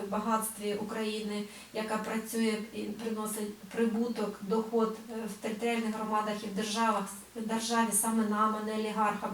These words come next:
десь там на Сейшелах чи Кіпрах і так далі.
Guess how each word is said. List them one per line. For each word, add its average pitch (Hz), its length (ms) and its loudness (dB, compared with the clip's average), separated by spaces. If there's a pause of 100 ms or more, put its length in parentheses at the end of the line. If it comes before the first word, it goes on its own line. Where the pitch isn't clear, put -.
десь 208 120 -2
там 196 140 -4 (580)
на 214 140 0
Сейшелах 202 580 2 (100)
чи 226 100 -2
Кіпрах 202 500 -4
і 220 40 -6
так 214 220 -2
далі. 196 280 2